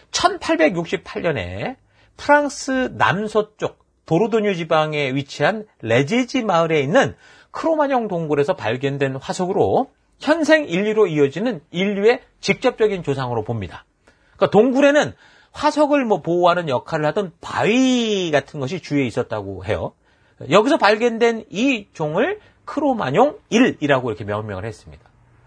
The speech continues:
키는 약 백육십육 센치에서 백칠십일 센치 정도의 큰 키와 넓은 얼굴,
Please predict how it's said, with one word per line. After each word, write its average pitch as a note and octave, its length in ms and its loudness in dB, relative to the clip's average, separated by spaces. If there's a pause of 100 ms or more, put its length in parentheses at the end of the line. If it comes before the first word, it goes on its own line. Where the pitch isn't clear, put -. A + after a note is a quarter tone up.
(500)
키는 D#4 520 2
약 E3+ 220 0 (120)
백육십육 C3 800 -4
센치에서 B2+ 540 -8
백칠십일 D3 540 -4
센치 A2 320 -8
정도의 G2 600 -6
큰 E4 340 -6
키와 C4 580 0
넓은 C#3 380 0
얼굴, D#3 500 -6